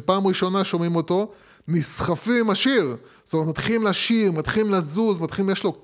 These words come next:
קצב מאוד קליט, מילים מאוד קליטות, ו-, ו-, ואתה רואה כאילו ל-, מול העיניים שלך, מישהו שאולי עשה סוג של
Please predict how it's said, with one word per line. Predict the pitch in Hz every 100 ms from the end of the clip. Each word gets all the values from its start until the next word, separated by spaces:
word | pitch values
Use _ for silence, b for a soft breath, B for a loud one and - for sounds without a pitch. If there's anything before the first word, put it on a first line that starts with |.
| -
קצב | 208 196 - 214 208 208 B B B B
מאוד | 143 165 160 180 202 190
קליט, | - 202 175 165 165 - b b -
מילים | 139 151 170 190 185 180
מאוד | 143 143 120 175 185
קליטות, | - 196 190 170 165 165 - b b b b b b
ו-, | 139 123 156 151 151 156 156 160 160 160 _ _ _ _ _ - -
ו-, | 147 131 170 147
ואתה | 143 113 143 131 151
רואה | 127 135 139 185
כאילו | 208 - 226 220
ל-, | 202 156 -
מול | 147 190
העיניים | 190 165 147 160 175
שלך, | - 214 233 247 - b b b b b
מישהו | 135 165 226 - - 240
שאולי | - - 143 143 147 170 202 208 196 -
עשה | 127 - 185 175
סוג | 156 - 202 190
של | - 180